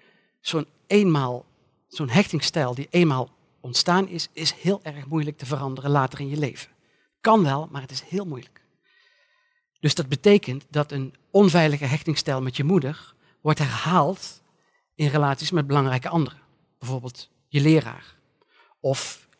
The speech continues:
je partner later. Duitse onderzoekers, een team met Duitse onderzoekers, en volgens mij zaten er ook Zwitsers in en ook Oostenrijkers, lieten zien dat een onveilig gehecht kind met een hond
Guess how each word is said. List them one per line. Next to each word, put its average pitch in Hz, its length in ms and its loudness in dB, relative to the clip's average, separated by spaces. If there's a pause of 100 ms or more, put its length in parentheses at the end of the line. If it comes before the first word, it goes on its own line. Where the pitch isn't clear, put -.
je 143 140 -2
partner 139 360 2
later. 107 420 -16 (1120)
Duitse 269 400 4
onderzoekers, 247 760 4
een 143 120 -6
team 175 420 4 (100)
met 139 140 -8
Duitse 214 240 2
onderzoekers, 170 420 -4
en 147 200 -4
volgens 156 260 -4
mij 180 200 2
zaten 151 280 -2
er 139 180 -18
ook 185 160 -4
Zwitsers - 360 -2
in 139 140 -8
en 123 180 -14
ook 214 300 0
Oostenrijkers, 190 720 0 (460)
lieten 247 300 4
zien 196 400 2 (360)
dat 180 160 2
een 175 120 -4
onveilig 233 500 8
gehecht 147 300 -2
kind 202 420 2 (180)
met 190 180 6
een 202 100 8
hond 285 500 6